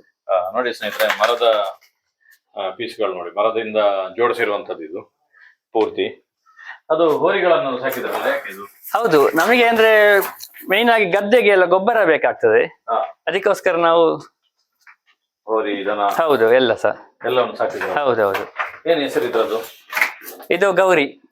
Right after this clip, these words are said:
Speaker 1: ಗೌರಿ.
Speaker 2: ಹ್ಮ್.
Speaker 1: ಅವುಗಳ ಹೆಸರೇನು?
Speaker 2: ಅವುಗಳಿಗೆ ಹೆಸರು ಅಂತ ಇಲ್ಲ.
Speaker 1: ಹಾ, ಹೋರಿಗಳು ಅಂತ ಹೇಳಿ.
Speaker 2: ಹೋರಿಗಳು.
Speaker 1: <laughs> ಇದಕ್ಕೆ?
Speaker 2: ಇದು ಲಕ್ಷ್ಮಿ.
Speaker 1: ಲಕ್ಷ್ಮಿ.
Speaker 2: ಹಾ.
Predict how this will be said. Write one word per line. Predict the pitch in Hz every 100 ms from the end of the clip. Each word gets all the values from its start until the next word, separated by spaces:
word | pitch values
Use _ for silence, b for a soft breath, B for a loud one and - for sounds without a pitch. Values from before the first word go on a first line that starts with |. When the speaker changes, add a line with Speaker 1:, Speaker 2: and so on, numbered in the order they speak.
| _ -
Speaker 1:
ಗೌರಿ. | 107 104 92
Speaker 2:
ಹ್ಮ್. | - 127
Speaker 1:
ಅವುಗಳ | 117 120 120
ಹೆಸರೇನು? | 104 107 110 98 101 - _ _ -
Speaker 2:
ಅವುಗಳಿಗೆ | 117 131 143 170 180
ಹೆಸರು | 170 151 170
ಅಂತ | 208
ಇಲ್ಲ. | 240 220 151
Speaker 1:
ಹಾ, | 180 - 180 - - - -
ಹೋರಿಗಳು | 139 139 120
ಅಂತ | 107
ಹೇಳಿ. | 147 202
Speaker 2:
ಹೋರಿಗಳು. | 208 165 135 135
Speaker 1:
<laughs> | 156 - 127 - - 175 175 175 202 - 190 - - 131 - 165 180 - -
ಇದಕ್ಕೆ? | 131 139 131 127 - - - -
Speaker 2:
ಇದು | 147
ಲಕ್ಷ್ಮಿ. | 160 165 151 131 - - - 101
Speaker 1:
ಲಕ್ಷ್ಮಿ. | 95 104
Speaker 2:
ಹಾ. | 90 - 117 113 107 104